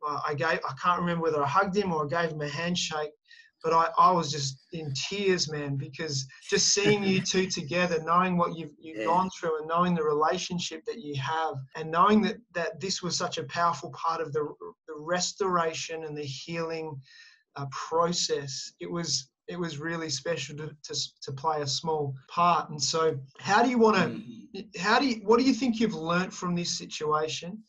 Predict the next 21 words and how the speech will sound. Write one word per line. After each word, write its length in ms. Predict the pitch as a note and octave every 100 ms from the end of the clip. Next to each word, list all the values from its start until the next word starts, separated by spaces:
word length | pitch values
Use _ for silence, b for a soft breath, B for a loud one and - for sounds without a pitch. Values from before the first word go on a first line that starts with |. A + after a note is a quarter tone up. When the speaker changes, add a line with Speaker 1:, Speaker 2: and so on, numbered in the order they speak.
| b b b _ E3+
Speaker 1:
And 180 | D#3+
how 160 | D#3 F3+
do 60 | F#3+
you 80 |
think 240 | F3+ F#3+ F#3
you 120 | C#3+
can 140 | F3
encourage 560 | D#3+ C3+ D#3 D#3 D3+ C3+
others 560 | C#3+ C#3+ D3 C3 - - E3
in 220 | E3 D#3+
this, 420 | D#3 C3+ - - _ -
this 180 | D3 C3+
journey 380 | D3 D3+ D#3 D3+
that 100 | D3
you've 200 | C3+ C3
been 220 | C#3+ D3+
on? 240 | C#3+ C#3+ - -
Speaker 2:
Firstly, 640 | - - F3 F#3 - E3+
it's, 220 | C#3+ - -
it's 220 | D3 - -
to, 200 | D#3+ C#3